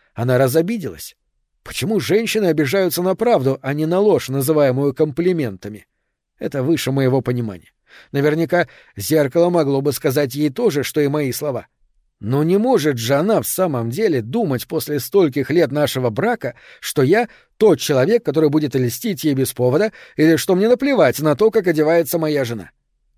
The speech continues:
Но всё-таки она надела это платье, делающее её похожей на шлюху, и прежде чем выйти из дому, мы слегка повздорили. В конце концов, я позволил ей остаться в нём. Но лучше бы я этого не делал,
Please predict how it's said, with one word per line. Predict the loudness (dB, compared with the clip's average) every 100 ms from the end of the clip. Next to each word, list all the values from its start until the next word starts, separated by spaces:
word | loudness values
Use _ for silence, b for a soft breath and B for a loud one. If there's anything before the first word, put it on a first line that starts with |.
| _ _ -8
Но | -4 -2
всё-таки | -2 -2 0 2
она | 2 2 0
надела | 2 0 0 -2 0
это | -4 -6
платье, | -2 -2 0 -2
делающее | 0 0 2 0 -2 -2
её | 0 0
похожей | -2 -4 -4 -2
на | -4
шлюху, | -4 -2 0 0 -2 B B B
и | -6
прежде | 0 0 0 0
чем | -2 -2 0
выйти | -2 -2 -6
из | -2
дому, | 0 0 -4 B -4
мы | -2
слегка | 0 -2 -2 -6
повздорили. | -4 -6 -4 -6 -6 -10 -16 -20 _ _ _ _ _
В | -2
конце | -2 0 0
концов, | 0 2 0 2
я | 0
позволил | 2 0 2 2 4
ей | 2 0
остаться | 0 -2 -6 -6 -14
в |
нём. | -14 -20 _ _ _ _
Но | -4 -2
лучше | -2 -2 0
бы | 2
я | 2 -2
этого | -6 -6
не | -6
делал, | -4 -6 -6